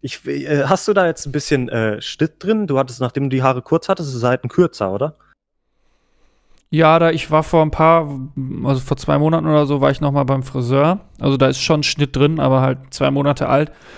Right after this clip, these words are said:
Speaker 2: Und ich muss auch sagen, immer wenn ich zum Friseur gehe, so, ich weiß nicht so richtig, was ich möchte. Keine Ahnung. Also du hattest ja dein Leben lang irgendwie dieselbe Frisur, da
Speaker 1: Mein
Speaker 2: konntest du
Speaker 1: Leben
Speaker 2: dann immer
Speaker 1: lang hatte
Speaker 2: sagen
Speaker 1: ich fünfundzwanzig Jahre dieselbe Frisur, wie ich sie jetzt die letzten fünfundzwanzig Jahre hatte. Das ist jetzt erstmal, dass ich sagen kann,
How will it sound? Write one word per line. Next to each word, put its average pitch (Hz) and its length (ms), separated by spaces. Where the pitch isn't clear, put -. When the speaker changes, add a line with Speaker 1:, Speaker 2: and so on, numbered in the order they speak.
Speaker 2:
Und 160 300
ich - 180
muss 190 180
auch 180 120
sagen, 175 260
immer 170 200
wenn 175 100
ich 170 80
zum 170 160
Friseur 170 400
gehe, 180 100
so, 170 80
ich - 180
weiß 196 240
nicht 208 120
so 180 80
richtig, 156 220
was 160 140
ich - 100
möchte. 120 360
Keine 156 260
Ahnung. 156 260
Also 135 160
du 151 140
hattest 170 200
ja 170 80
dein 156 140
Leben 170 200
lang 165 160
irgendwie 160 280
dieselbe 147 320
Frisur, 143 460
da 170 100
Speaker 1:
Mein 147 100
Speaker 2:
konntest 117 200
du 135 120
Speaker 1:
Leben 139 60
Speaker 2:
dann 135 80
immer 131 100
Speaker 1:
lang 131 180
hatte 131 100
Speaker 2:
sagen - 20
Speaker 1:
ich 147 80
fünfundzwanzig 156 720
Jahre 131 300
dieselbe 113 400
Frisur, 117 460
wie 110 100
ich 107 120
sie 113 120
jetzt - 380
die 113 60
letzten 110 360
fünfundzwanzig 110 640
Jahre 104 240
hatte. 107 180
Das 113 140
ist - 20
jetzt 113 160
erstmal, 123 280
dass 117 160
ich 113 60
sagen 117 220
kann, 143 180